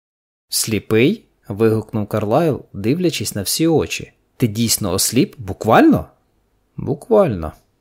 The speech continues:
Було років двадцять тому. Я їхав верхи лісовою стежиною, слідом за другом. Він зачепив гілку дерева,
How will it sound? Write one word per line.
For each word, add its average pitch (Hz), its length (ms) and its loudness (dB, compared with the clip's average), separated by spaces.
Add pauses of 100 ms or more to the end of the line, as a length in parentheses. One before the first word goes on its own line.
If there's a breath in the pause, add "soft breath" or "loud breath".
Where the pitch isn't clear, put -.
(140)
Було 117 320 2
років 147 320 0
двадцять 143 500 0
тому. 139 360 -2 (260)
Я - 120 -6
їхав 92 380 -6
верхи 151 400 -2
лісовою 143 480 -2
стежиною, 92 680 -6 (160)
слідом 156 520 -4
за 151 100 0
другом. 92 460 -6 (280)
Він 143 180 0
зачепив 151 540 -2
гілку 135 340 -2
дерева, 92 520 -6